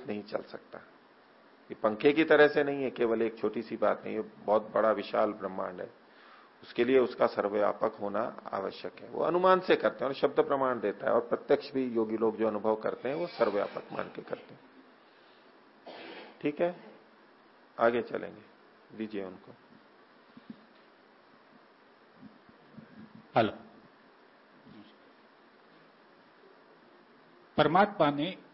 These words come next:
Speaker 2: व्यवस्था कर रखी है, तो वो ये अपने आप हर चीज हो रही है। जैसे हमारे शरीर में भी है, तो
Speaker 1: ये बात रखिए, उदाहरण मत दीजिए अभी।
Speaker 2: जैसे अंग चलते हैं, या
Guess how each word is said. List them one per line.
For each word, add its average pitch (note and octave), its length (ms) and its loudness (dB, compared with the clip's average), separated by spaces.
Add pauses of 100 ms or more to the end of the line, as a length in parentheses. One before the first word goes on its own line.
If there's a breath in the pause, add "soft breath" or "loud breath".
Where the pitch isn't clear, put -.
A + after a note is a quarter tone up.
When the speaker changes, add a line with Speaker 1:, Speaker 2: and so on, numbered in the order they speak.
Speaker 2:
व्यवस्था F3+ 360 6
कर C#3+ 200 0
रखी - 300 -12
है, - 180 -10 (2500)
तो D3 60 -2
वो D#3+ 160 4
ये F3 100 6
अपने F#3+ 360 0
आप G3+ 200 6
हर F#3 120 4
चीज - 300 -4
हो - 100 4
रही A2 260 -6
है। - 200 -14 (1700)
जैसे D#3 400 -4 (420)
हमारे D#3 280 2
शरीर D#3+ 420 0
में D#3+ 120 -2
भी D#3+ 120 -4
है, C#3+ 220 0
तो C#3+ 340 -6 (280)
Speaker 1:
ये A#2 80 -6
बात A#2 360 4
रखिए, B2+ 320 0
उदाहरण A#2+ 400 0
मत A2 140 -4
दीजिए G2 340 -8
अभी। G2 160 -10 (1200)
Speaker 2:
जैसे C3+ 220 -14
अंग E3+ 320 -12
चलते F#3+ 440 -8
हैं, B2+ 300 -12 (760)
या B2+ 240 -10